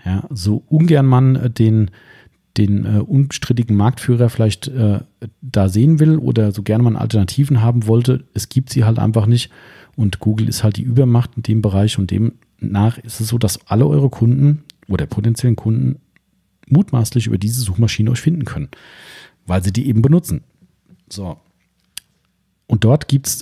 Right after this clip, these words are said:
die sogenannten Google Ads, also A D S geschrieben, wie Advertisement oder kommt von Advertisement.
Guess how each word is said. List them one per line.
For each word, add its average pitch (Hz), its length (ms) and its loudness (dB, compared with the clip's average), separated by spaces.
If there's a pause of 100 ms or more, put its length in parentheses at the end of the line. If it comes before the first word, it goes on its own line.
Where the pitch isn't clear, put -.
die 113 300 -2
sogenannten 123 500 2
Google 120 420 0
Ads, - 460 -2 (280)
also 85 300 -4
A 95 180 2
D 98 200 0
S 117 240 0
geschrieben, 143 500 -2
wie 92 180 -6 (180)
Advertisement 131 840 0
oder 90 260 -4
kommt - 260 -4
von - 160 -4
Advertisement. 127 720 0